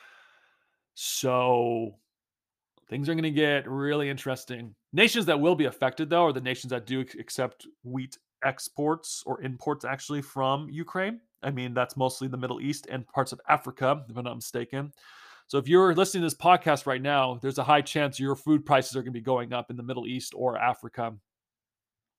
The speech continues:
In the United States, it might not as much 'cause most of our wheat is done here in the United States, I believe. But at least overseas, food prices will be on the rise potentially. It says here, "The food must flow." The United Nations, United Nations and Turkey,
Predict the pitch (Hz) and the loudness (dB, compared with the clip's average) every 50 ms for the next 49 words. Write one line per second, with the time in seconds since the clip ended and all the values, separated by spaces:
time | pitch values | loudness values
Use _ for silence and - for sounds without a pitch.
0 | _ _ _ _ - 156 143 131 135 135 127 120 - - 147 135 131 127 - 127 | _ _ _ _ -8 -4 -2 0 2 2 2 0 -2 0 0 0 0 0 -2 -2
1 | 127 131 123 120 127 131 123 120 113 107 127 131 123 - - 131 117 127 135 127 | -2 -2 -2 -2 -2 -2 -2 -4 -4 -4 -2 -2 -2 -2 -4 -6 -4 -4 -4 -4
2 | - 127 117 110 120 - 135 131 120 117 127 123 - - 123 104 - - 127 117 | -4 -6 -6 -4 0 2 2 2 2 0 -4 -6 -6 -8 -10 -10 -6 -4 -4 -4
3 | 113 113 - - 160 156 139 127 120 117 117 113 117 113 113 - - - 139 131 | -4 -6 -8 -4 -2 -2 -2 -2 -2 -6 -8 -8 -8 -8 -10 -8 -4 -2 -2 -2
4 | 131 120 117 110 113 110 113 110 113 113 113 _ _ _ - - _ _ _ _ | -2 -4 -4 -4 -6 -6 -6 -6 -8 -8 -10 _ _ _ -20 -20 _ _ _ _
5 | _ _ _ - 120 127 135 147 156 147 - 151 139 127 139 - - - 156 147 | _ _ _ -6 -2 0 2 4 4 4 4 2 0 0 -2 -4 -4 -4 -2 -2
6 | 135 123 117 104 104 107 _ _ _ - 151 147 147 - 139 135 - - 127 104 | -2 -4 -6 -8 -14 -20 _ _ _ -2 0 0 2 2 0 0 0 -4 -6 -4
7 | 117 139 135 123 127 120 117 113 117 110 120 120 120 117 - 120 - - 127 113 | -2 -2 0 0 -2 -4 -4 -4 -4 0 0 0 0 -2 -6 -12 -10 -10 -12 -12
8 | - - 110 113 113 107 _ _ _ _ _ _ _ _ _ _ _ _ _ _ | -12 -12 -12 -12 -14 -16 _ _ _ _ _ _ _ _ _ _ _ _ _ _
9 | _ - - 135 127 - 143 131 - - - 151 147 131 131 127 - - - 147 | _ -8 -6 -4 -2 -2 -2 -2 -2 0 0 0 2 2 0 -2 -2 -2 2 4
10 | 139 131 127 113 123 127 139 143 143 143 147 147 - - 123 120 135 131 - _ | 4 4 4 2 0 -2 0 0 2 2 0 -2 -2 -4 -8 -8 -8 -10 -10 _
11 | 127 131 139 143 151 151 156 143 143 143 120 135 120 - 156 156 147 - 139 131 | -6 -2 -2 0 0 0 0 -2 -2 -6 -8 -6 -2 0 0 0 0 -2 -4 -4